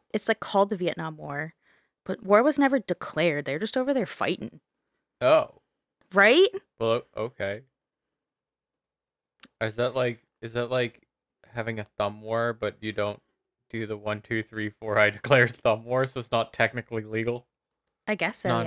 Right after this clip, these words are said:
Speaker 2: Non-official, non-official war, you know?
Speaker 1: Yeah. It
Speaker 2: Right.
Speaker 1: said, like, when I was reading it on, uh, Britannica, which is, like, my favorite site. I love Britannica.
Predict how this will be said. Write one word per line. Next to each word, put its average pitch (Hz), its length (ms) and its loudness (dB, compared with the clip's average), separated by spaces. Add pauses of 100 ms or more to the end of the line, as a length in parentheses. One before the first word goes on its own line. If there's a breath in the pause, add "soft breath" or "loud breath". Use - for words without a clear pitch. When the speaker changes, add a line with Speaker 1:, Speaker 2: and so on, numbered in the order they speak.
Speaker 2:
Non-official, 120 580 -6
non-official 117 800 -6
war, 113 260 -8
you 101 80 -6
know? 104 180 -16 (260)
Speaker 1:
Yeah. 202 240 2
It - 640 -18
Speaker 2:
Right. - 40 -8
Speaker 1:
said, 220 300 2
like, 208 120 -4
when 202 100 -4
I 196 60 0
was 196 120 -6
reading 190 300 -6
it 254 220 -6 (440 soft breath)
on, 170 340 -6
uh, 160 220 -8
Britannica, 170 760 -6
which - 160 -14
is, - 60 -14
like, - 160 -16
my - 60 -12
favorite - 400 -14
site. - 280 -8
I - 60 -20
love - 320 -14
Britannica. 156 640 -14